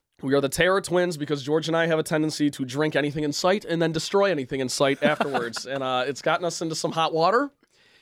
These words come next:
Speaker 1: It has also been some of the best memories of my life, and it's a hard time wrapping up these last few months with my best friend here because we,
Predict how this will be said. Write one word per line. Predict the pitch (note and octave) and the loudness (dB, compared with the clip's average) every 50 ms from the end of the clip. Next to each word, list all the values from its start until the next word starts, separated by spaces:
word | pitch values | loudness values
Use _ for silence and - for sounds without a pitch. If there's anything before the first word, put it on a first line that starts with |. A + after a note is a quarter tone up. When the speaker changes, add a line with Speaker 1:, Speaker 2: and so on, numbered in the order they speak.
| _ - | _ -10
Speaker 1:
It | - D#3 | -8 -6
has | D#3 D3 | -2 -2
also | E3+ E3+ E3+ - F#3 F#3 F3 F3 E3+ F3 F3 E3+ | -2 -2 -2 0 0 2 2 2 2 0 -2 -2
been | D#3+ D#3+ E3+ E3+ | 0 0 0 0
some | D#3+ - F3 E3+ | 0 -4 -4 -2
of | |
the | E3 D#3 | 0 2
best | D3 E3+ E3 - | 2 2 2 2
memories | - E3 D#3+ D#3+ E3 D#3+ - D#3 | 0 -4 -2 -2 -2 -2 -2 -4
of | D3+ D3 | -2 0
my | D#3+ D3+ | 2 2
life, | D#3 E3+ A#3+ B3 G#3+ G#3 G#3+ - - | 4 4 4 4 4 2 0 -4 -4
and | E3+ F3 F3+ F3+ F3+ F3+ | -2 0 0 0 0 -2
it's | D#3+ D#3 - | -2 0 0
a | F3 D#3+ | 2 2
hard | E3+ F3+ F#3+ F#3+ F3 D#3 | 4 4 2 2 2 0
time | - G3+ G3 F3+ F3 E3+ | 0 2 2 2 2 2
wrapping | E3+ E3+ E3+ E3+ E3+ | 4 2 2 2 0
up | E3+ E3+ | -6 -6
these | E3 D#3 C#3+ | -6 -6 -2
last | D#3 E3+ D#3+ D#3+ - | 0 0 0 0 -4
few | E3+ D#3+ | -6 -4
months | D#3+ D#3+ E3 D3+ - | -2 -2 -2 -2 -4
with | D3 C3 | -4 -2
my | D3 D3 | -2 0
best | C#3+ D#3 E3 - - | 2 2 2 2 0
friend | - E3 D#3+ D3+ | 0 0 2 2
here | D#3 F3 F3+ E3 | 4 4 4 2
because | D3 D3 C#3 - D3+ C#3 B2+ | 2 -2 -4 -4 -4 -4 -4
we, | A#2+ C#3 D#3 E3+ F3 F3 E3+ | -6 -6 -6 -4 -4 -4 -4